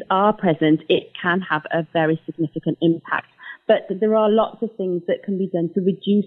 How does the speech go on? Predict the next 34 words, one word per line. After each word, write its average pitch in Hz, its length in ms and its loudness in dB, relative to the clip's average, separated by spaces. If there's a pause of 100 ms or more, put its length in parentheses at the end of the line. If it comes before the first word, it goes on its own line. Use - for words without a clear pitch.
the 208 260 6
impact - 400 -8
of 151 140 -4
that 139 240 -4 (380)
so 190 140 6
that 180 120 4
it 165 140 0
doesn't 185 260 0
have 160 260 -8
the 165 160 -6
same 151 220 0
effect - 400 -8
on 151 220 -2
children, 143 500 -2
um, 139 280 0
in 143 160 0
their 139 240 -2
settings. - 500 -2 (360)
Um, 147 400 6 (200)
what 202 240 4
we 208 100 4
need 185 220 2
to 185 80 -6
make 170 160 -2 (100)
sure 165 120 -4
that 160 140 -6
we're 156 160 -2
doing 160 340 -2
is, 160 260 4
is - 260 0
talking 165 380 2
and 170 100 4
listening 170 420 0
to 170 60 -12